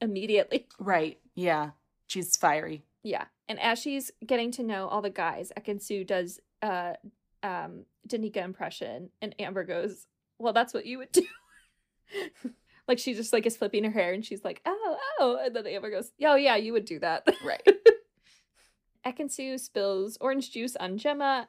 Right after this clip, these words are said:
Speaker 1: and she goes, "I'm, I'm just, like, really trying to be cool," and Gemma goes, "But you're really not." <laughs>
Speaker 2: And she was like, "You just spilled orange juice in my vagina."
Speaker 1: Yeah. <laughs> Yeah. <laughs> And then they get a text.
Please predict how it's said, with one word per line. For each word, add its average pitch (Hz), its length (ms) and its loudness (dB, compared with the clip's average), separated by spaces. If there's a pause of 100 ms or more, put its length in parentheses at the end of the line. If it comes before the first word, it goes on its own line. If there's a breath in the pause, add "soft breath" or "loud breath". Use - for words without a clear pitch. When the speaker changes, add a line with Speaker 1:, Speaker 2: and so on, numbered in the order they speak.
(100)
Speaker 1:
and 226 160 -4
she - 80 -16
goes, 202 340 0
"I'm, 190 540 -8
I'm 190 160 -8
just, - 160 -14
like, 208 160 -10
really 143 200 -8
trying - 240 -16
to - 60 -14
be - 180 -12
cool," 170 400 0
and - 160 -6
Gemma 170 240 -6
goes, - 280 -8 (140)
"But - 140 -2
you're 190 160 0
really 170 300 -4
not." 160 420 -6 (200)
<laughs> - 200 -10
Speaker 2:
And 311 180 6
she - 100 6
was 262 140 2
like, 220 160 -6
"You 220 60 -4
just - 160 -8
spilled 170 200 -6
orange 170 280 -10
juice 151 260 -8 (500)
in 196 120 -2
my 165 140 2
vagina." - 400 2
Speaker 1:
Yeah. 262 200 8
<laughs> - 680 -8
Yeah. 320 180 -2
<laughs> - 1300 -4
And 285 160 6
then 294 140 2
they 302 100 4
get 294 120 6
a 285 40 4
text. - 460 -2